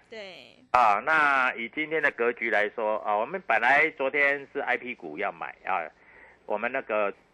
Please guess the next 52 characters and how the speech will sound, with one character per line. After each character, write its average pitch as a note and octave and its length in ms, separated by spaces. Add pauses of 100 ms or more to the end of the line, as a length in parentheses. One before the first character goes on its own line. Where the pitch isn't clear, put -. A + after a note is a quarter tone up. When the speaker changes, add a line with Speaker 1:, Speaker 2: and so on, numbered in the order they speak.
(140)
Speaker 2:
呃， F2+ 320 (100)
世 G#2 220
芯， F2+ 160 (640)
今 E3+ 100
天 F3 140
本 A2 220
来 G#2+ 260
是 G2+ 460 (100)
有 G2 160
低 C#3 280
要 A#2 140
买， D2 320
但 B2 120
是 C#3 80
我 B2 40
们 A#2 120
看 C3+ 180
今 A#2+ 100
天 A#2+ 300
行 G#2+ 300
情 F#2 440 (480)
不 - 80
怎 D#2+ 100
么 E2+ 100
样， A2+ 220 (280)
所 G#2+ 120
以 F2 200
今 G2+ 140
天 G2 260 (280)
缩 D#3+ 140
手 - 240
了， - 80 (800)
等 G2+ 140
明 A2+ 140
天 C#3+ 140
再 D3+ 120
买。 G2 140 (500)
还 E3+ 120
有 G3+ 100
哈， G#2+ 260
我 F#2 160
跟 F3+ 220
各 F#3 80
位 F3+ 80
投 D3+ 140
资 D3 60
朋 D#3 100
友 C3+ 80
讲， F#2+ 200 (140)
其 F3 180 (120)
实 F#2+ 180
哈， E2 220